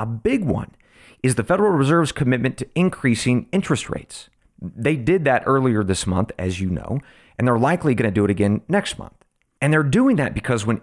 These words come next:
interest rates go up, economic activity tends to go down,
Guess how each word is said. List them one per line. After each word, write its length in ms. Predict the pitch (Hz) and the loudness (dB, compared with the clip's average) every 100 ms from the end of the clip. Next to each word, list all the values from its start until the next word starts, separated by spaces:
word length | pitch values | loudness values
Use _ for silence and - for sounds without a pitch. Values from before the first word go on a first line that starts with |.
| - | -2
interest 400 | 190 220 214 - | -2 0 -2 0
rates 260 | 196 175 | 0 0
go 240 | - 135 117 | -2 0 2
up, 280 | 147 180 - - _ _ - | 0 -2 -18 -20 _ _ -6
economic 480 | 170 175 185 175 175 | -4 0 2 2 0
activity 600 | 147 139 - 147 156 139 - | -2 -2 -2 0 0 -2 -8
tends 420 | - 180 175 - | -2 2 2 0
to 80 | 113 | 0
go 220 | 123 127 | 2 2
down, 480 | 160 160 101 - | 2 0 -2 -8